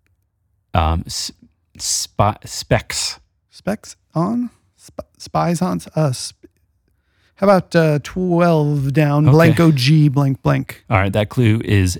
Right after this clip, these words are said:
Speaker 1: enter one's username and password.
Speaker 2: Oh, log in.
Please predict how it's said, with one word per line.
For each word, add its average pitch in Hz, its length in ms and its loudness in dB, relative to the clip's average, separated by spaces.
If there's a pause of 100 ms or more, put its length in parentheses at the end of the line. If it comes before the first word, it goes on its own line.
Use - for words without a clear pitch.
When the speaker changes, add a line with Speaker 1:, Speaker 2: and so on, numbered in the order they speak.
(120)
Speaker 1:
enter 156 460 0
one's 113 480 2 (140)
username 92 840 2 (240)
and 107 340 0
password. 80 840 -6 (240)
Speaker 2:
Oh, 139 320 -10
log 160 300 -2
in. 120 380 -4